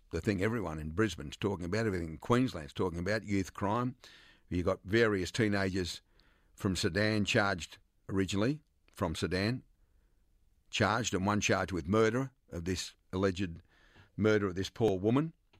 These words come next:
who handed over the keys to her Hyundai Getz but was still murdered, allegedly." Um,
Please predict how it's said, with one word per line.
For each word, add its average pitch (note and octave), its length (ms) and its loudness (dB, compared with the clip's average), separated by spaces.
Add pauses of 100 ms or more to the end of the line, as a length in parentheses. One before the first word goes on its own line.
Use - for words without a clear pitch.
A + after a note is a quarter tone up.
(340)
who F#2+ 160 2
handed G#2+ 260 0
over F#2+ 160 2
the F2 80 -4
keys G#2+ 380 0
to E2+ 160 -2
her E2 140 -4
Hyundai F#2 440 -2
Getz A2+ 320 0
but - 160 -12
was - 120 -6
still G#2 220 0
murdered, A2 420 2 (300)
allegedly." G2+ 520 -4 (1600)
Um, A2+ 440 4